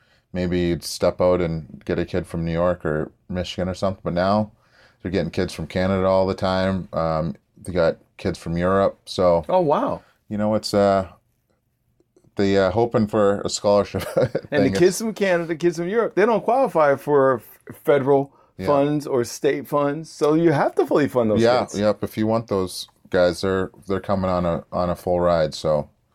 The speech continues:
Speaker 1: in general, the, the scholarship dream is something that, like you said, parents should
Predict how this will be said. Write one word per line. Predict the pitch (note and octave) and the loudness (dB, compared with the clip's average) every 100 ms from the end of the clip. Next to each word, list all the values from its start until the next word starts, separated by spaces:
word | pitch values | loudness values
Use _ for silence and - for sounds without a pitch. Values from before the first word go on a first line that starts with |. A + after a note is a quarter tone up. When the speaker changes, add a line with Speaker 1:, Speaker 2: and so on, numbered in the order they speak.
| _ _ _ _ _ | _ _ _ _ _
Speaker 1:
in | - F#2 | -14 -8
general, | F#2 F2+ F2 D#2 | -4 -2 -2 0
the, | E2 E2 - | -2 -4 -6
the | F#2+ E2 D#2 - _ _ - | -2 -2 -2 -10 _ _ -14
scholarship | - G2+ F2+ - E2+ | -2 2 2 0 -6
dream | - F2 E2+ D#2+ | -6 -6 -4 -6
is | D#2+ | -6
something | - E2 - | -6 -6 -6
that, | D2+ E2 - _ _ - | -6 -6 -10 _ _ -10
like | E2+ - | -10 -10
you | |
said, | - F2 D2 | -6 -6 -4
parents | E2+ D#2+ D2+ | -4 -4 -6
should | - D2 | -8 -10